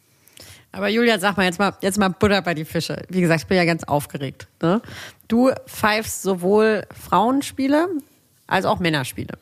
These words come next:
Und jetzt möchte ich von dir wissen, gibt es einen Unterschied? Und wenn ja, also im Verhalten der Spieler und Spielerinnen meine ich. Und wenn ja, was ist der Unterschied?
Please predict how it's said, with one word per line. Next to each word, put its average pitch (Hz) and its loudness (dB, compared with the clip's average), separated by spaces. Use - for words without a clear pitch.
Und 185 -2
jetzt 220 -2
möchte 226 0
ich - -4
von 214 2
dir 202 4
wissen, 175 0
gibt 269 2
es 185 0
einen 180 2
Unterschied? 151 0
Und 180 2
wenn 185 4
ja, 180 2
also 190 0
im 214 0
Verhalten 202 0
der 175 2
Spieler 175 0
und 170 0
Spielerinnen 147 0
meine 139 0
ich. - -6
Und 180 2
wenn 175 4
ja, 165 2
was 151 -2
ist - -12
der - -4
Unterschied? - -6